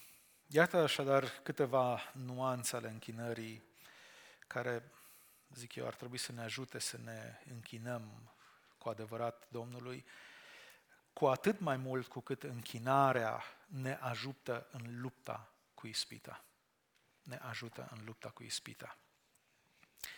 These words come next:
Închinarea este o atitudine a inimii, închinarea presupune smerenie, închinarea înseamnă supunere. Închinarea nu atrage atenția asupra închinătorului,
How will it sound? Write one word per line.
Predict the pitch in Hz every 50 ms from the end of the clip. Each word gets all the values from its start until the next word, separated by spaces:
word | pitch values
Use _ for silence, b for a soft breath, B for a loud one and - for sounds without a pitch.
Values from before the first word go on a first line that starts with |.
| B B B B B B B B B B B B B B B B B B
Închinarea | B 151 143 - - 147 139 160 170 170 165 160 147 143 143
este | 139 135 127 - - 143
o |
atitudine | 127 - - 123 - 131 123 120 123 117 113
a | 110
inimii, | 110 123 131 143 147 151 165 190 - B B B B B B B B B _ _ _ - -
închinarea | - - 127 107 - 120 117 120 127 127 127 113
presupune | - 117 113 - - 110 - 123 120 117 113
smerenie, | 107 - 107 101 101 104 107 117 120 127 135 143 143 - - _ _ _ - _ _ _ _ - - - - -
închinarea | - 123 107 - 113 107 113 113 117 117 110
înseamnă | 107 104 - - 120 110 110 113 113 110
supunere. | - - - 113 - - 107 104 107 113 117 127 156 - - _ B B B B B B B B B B B B B B B
Închinarea | - 160 143 123 - 143 147 160 165 160 160 147
nu | 151 165 175
atrage | 180 170 - 165 160 147 139
atenția | 147 127 - - 156 160 151 - - 151
asupra | 131 - - 160 143 - 143 135 139 - -
închinătorului, | - 160 151 147 143 - - - 147 135 135 131 - - - 190 190 190 180 160 139 120 110 110 110 110 113 131 -